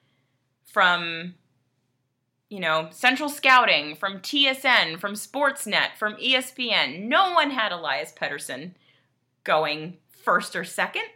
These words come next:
and he's better than both of the first and second picks. You can't hindsight a draft. It's never going to work for you. Nolan Patrick was,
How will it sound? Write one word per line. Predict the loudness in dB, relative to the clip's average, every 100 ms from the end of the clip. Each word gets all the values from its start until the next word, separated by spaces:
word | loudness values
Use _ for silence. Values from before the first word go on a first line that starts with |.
| _ _ _ _ _
and | -4
he's | -2 -2
better | 2 2
than | 2 0
both | 2 2 0
of | -4 -4
the | -4
first | 0 0 0 -4
and | -6
second | -4 -6 -6 -12
picks. | -8 -8 -6
You | -10
can't | -8 -8 -6
hindsight | -4 -2 -2 -2 -4 -2 -2 -6 _ _ _ _ _
a | -6
draft. | -2 4 4 4 -2 -12
It's | -10 -10
never | -4 0 0 0
going | -2 -4 -4
to |
work | -4 -6
for | -8 -12
you. | -12 -12 -20 _ _ _ _ _ _ _ _ _ -6
Nolan | 0 2 0
Patrick | 2 2 2 2 -2 -2 -8 _ _
was, | -2 2 4 2 -6 -16